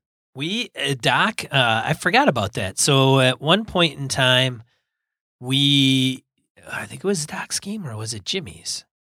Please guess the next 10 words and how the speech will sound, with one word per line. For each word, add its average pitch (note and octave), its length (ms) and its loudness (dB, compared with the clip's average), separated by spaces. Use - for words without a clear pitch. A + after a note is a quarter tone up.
Anyways, B2+ 600 0
that's D#3+ 260 2
what E3 140 4
we D3 140 2
played. C3 360 0
We C3 280 0
played C#3 680 0
old C#3+ 320 6
retired C3+ 560 2
adventurers G2 960 -4